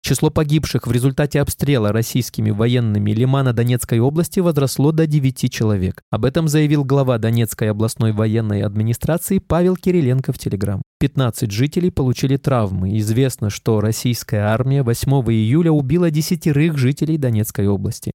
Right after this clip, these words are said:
Напомним, в субботу, восьмого июля, российские военные атаковали частный сектор Лимана в Донецкой области.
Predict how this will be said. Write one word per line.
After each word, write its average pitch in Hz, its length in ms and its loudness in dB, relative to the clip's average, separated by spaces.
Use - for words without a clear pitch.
Напомним, 170 440 0
в - 60 -8
субботу, 143 540 -2
восьмого 101 540 -2
июля, 147 420 0
российские 135 560 -2
военные 156 560 0
атаковали 165 480 0
частный 151 400 -2
сектор 123 520 -4
Лимана 117 480 0
в 98 60 -6
Донецкой 104 480 -2
области. - 400 -4